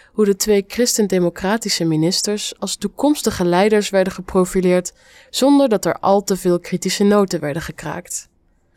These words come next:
Voor de camera's zeiden de Jonge en Hoekstra plechtig dat verkiezingen natuurlijk nog ver weg waren, een kandidaatstelling nog lang niet aan de orde was en ze vooral bezig waren met het leiden van hun departement.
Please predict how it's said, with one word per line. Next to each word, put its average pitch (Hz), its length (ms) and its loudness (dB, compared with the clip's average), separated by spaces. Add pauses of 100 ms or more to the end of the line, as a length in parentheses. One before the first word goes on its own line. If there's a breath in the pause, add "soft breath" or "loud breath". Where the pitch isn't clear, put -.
(320 soft breath)
Voor 240 300 2
de 233 100 2
camera's 220 640 2
zeiden 190 280 2
de 180 120 2
Jonge 226 380 2
en 180 160 -2
Hoekstra 196 460 -2
plechtig 233 680 -2
dat 190 200 -4
verkiezingen 196 640 0
natuurlijk 196 760 0
nog 185 200 -2
ver 220 320 0
weg 170 220 -4
waren, 170 480 -6 (540 soft breath)
een 196 160 -4
kandidaatstelling 208 920 2
nog 185 180 0
lang 202 280 6
niet 220 180 4
aan 175 140 4
de 170 80 2
orde 180 260 2
was 185 400 -4 (440 soft breath)
en - 140 0
ze 226 100 0
vooral 233 400 4
bezig 196 360 2
waren 190 400 0
met 185 120 0
het 175 120 -2
leiden 175 400 2
van 175 180 2
hun 175 120 2
departement. 170 800 -2